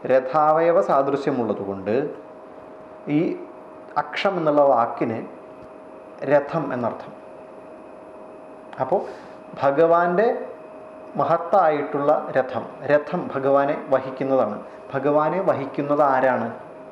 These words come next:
ഗരുഡനാണ്. അപ്പോൾ മഹ-, ആ, ഗ-, ബ-, ആ, രഥാവയവ സാമ്യമുള്ളതുകൊണ്ട് വഹിക്കുന്നത് എന്നർത്ഥത്തിൽ വേദമയനായ താർക്ഷ്യൻ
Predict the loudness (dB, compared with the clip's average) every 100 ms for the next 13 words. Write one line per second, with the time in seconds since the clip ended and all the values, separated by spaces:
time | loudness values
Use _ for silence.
0 | -20 -18 -18 -18 -18 -18 -16 -2 2 4
1 | 2 2 -2 -10 -16 -18 -18 -20 -20 -20
2 | -20 -20 -18 -18 -18 -18 -18 -18 -18 -20
3 | -2 0 0 -2 -4 -12 -18 -18 -20 -14
4 | -2 0 0 0 0 0 -2 -6 -10 -14
5 | -18 -18 -20 -18 -18 -18 -18 -18 -12 0
6 | 2 2 -2 -2 0 2 0 0 0 0
7 | 2 4 4 4 2 2 2 2 2 0
8 | 0 -2 0 0 0 -6 -2 2 2 0
9 | -2 2 4 4 4 4 -2 -4 -6 -4
10 | -6 -10 -12 -2 0 2 4 4 2 2
11 | 2 2 0 0 -2 -8 -18 -20 -2 0
12 | 0 -2 -6 -4 -4